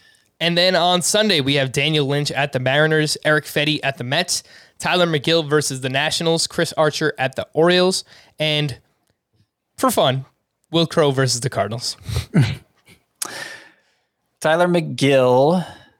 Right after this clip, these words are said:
Speaker 2: Well, Daniel Lynch at Seattle would be my top choice, but Tyler McGill versus Washington, I like that too.
Speaker 1: Wil Crowe, you know what that made me think of, Scott? The movie The Crow. Have you ever seen it?
Speaker 2: I haven't.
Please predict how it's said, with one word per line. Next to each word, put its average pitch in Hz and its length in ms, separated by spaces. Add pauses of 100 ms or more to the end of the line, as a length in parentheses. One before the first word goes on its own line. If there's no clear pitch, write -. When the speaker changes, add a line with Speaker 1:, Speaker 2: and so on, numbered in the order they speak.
(680)
Speaker 2:
Well, 143 160
Daniel 202 300
Lynch 160 240
at 139 100
Seattle 110 320
would 98 100
be 107 100
my 107 120
top - 280
choice, 90 200
but - 160
Tyler 113 260
McGill 104 320
versus 98 320
Washington, 98 600
I 95 80
like 95 220
that 92 200
too. 80 200 (920)
Speaker 1:
Wil 190 180
Crowe, 190 220
you 143 120
know 175 80
what 214 100
that 196 140
made 196 100
me 185 100
think 185 200
of, 175 80
Scott? 175 280
The 151 80
movie 190 380
The 120 140
Crow. 113 280
Have 117 160
you 139 120
ever 147 140
seen 196 240
it? - 140 (1500)
Speaker 2:
I 143 140
haven't. 110 640